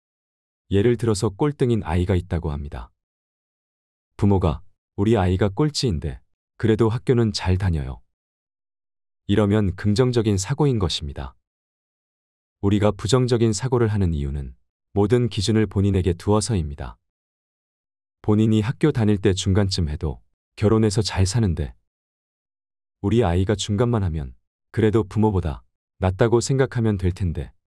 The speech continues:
우리 아이는 일 등을 해야 한다고 닥달하는 것입니다. 또는 본인이 학생 때 일 등을 했었는데 지나고 보니까 그 정도로 열심히 안 해도 어른이 되어서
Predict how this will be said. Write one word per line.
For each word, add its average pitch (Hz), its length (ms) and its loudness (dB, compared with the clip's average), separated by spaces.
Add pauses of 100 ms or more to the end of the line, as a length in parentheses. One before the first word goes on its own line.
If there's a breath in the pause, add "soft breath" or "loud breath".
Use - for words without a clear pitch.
(1080)
우리 104 220 2
아이는 95 380 2
일 95 180 -2
등을 107 240 0
해야 151 180 0
한다고 78 480 -6 (340)
닥달하는 117 500 2
것입니다. 85 560 -2 (1300)
또는 127 300 2
본인이 98 360 2
학생 123 360 -2
때 123 160 2
일 85 160 2
등을 98 240 2
했었는데 78 640 -4 (1200)
지나고 120 380 2
보니까 107 400 0
그 - 180 -4
정도로 98 460 0
열심히 85 400 0
안 76 160 -2
해도 71 340 -8 (340)
어른이 110 320 2
되어서 85 500 -4